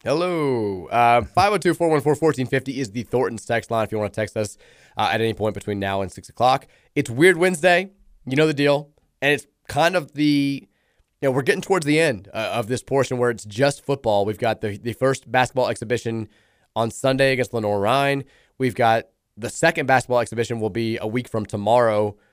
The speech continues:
when Chaminade comes to town. And then after that, it's, it, it's season. So we're gonna have a lot of Wednesday games, a lot of things to react to. Even when we don't have Wednesday games, we might have a Tuesday game to react to, a Thursday game to get ready for.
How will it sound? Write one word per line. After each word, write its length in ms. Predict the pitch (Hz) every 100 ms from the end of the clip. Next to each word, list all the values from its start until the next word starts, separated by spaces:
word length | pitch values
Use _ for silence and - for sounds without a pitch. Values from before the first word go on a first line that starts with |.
| _
when 440 | 101 107 104 101
Chaminade 460 | 98 143 151 117 98
comes 220 | 110 101
to 60 | 87
town. 240 | 101 101
And 60 | 107
then 80 | 123
after 160 | 123
that, 220 | 120 120
it's, 280 | 110 104 - -
it, 140 | 104
it's 160 | 110 107
season. 320 | 147 151 - -
So 280 | 117 113 113 71
we're 120 | 131
gonna 60 | 123
have 80 | 110
a 20 |
lot 180 | 113 117
of 60 |
Wednesday 260 | 117 107 107
games, 300 | 123 143 127
a 60 |
lot 100 | 120
of 80 | 113
things 160 | 113 107
to 80 | 95
react 380 | 101 113 123
to. 120 | 135 131
Even 180 | 120
when 80 | 110
we 100 | 107
don't 180 | 101 151
have 160 | 135 104
Wednesday 320 | 113 95 104
games, 380 | 104 101 101 - _ _ _
we 80 | 110
might 140 | 101
have 100 | 92
a 40 |
Tuesday 320 | 87 147 151 147
game 200 | 139 131
to 80 |
react 360 | 127 127 127 120
to, 120 | 127
a 40 | 110
Thursday 340 | 120 113 113
game 160 | 110 104
to 60 | 98
get 120 | 82
ready 220 | 110 127
for. 340 | 117 117 113